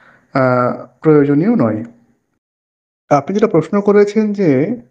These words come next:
আহ, যদি কেউ সঠিক কিয়াস করে, তো সেটা কি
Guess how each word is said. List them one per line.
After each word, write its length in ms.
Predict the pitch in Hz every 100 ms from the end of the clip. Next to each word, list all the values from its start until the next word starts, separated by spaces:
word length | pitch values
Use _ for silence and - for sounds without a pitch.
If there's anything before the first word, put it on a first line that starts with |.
| _ _ _ _ _ _ _ _ _ -
আহ, 160 | 131 127
যদি 420 | 143 156 202 208
কেউ 640 | 208 190 151 156 196 196 - - _ _ _ _ _ -
সঠিক 760 | - - 180 185 247 240 - - - -
কিয়াস 500 | 156 151 175 175 -
করে, 560 | - 120 117 196 - - _ _ _ _ _ _ _ _ _ -
তো 120 | 143
সেটা 320 | - 170 196
কি 500 | 196 214 214 214 214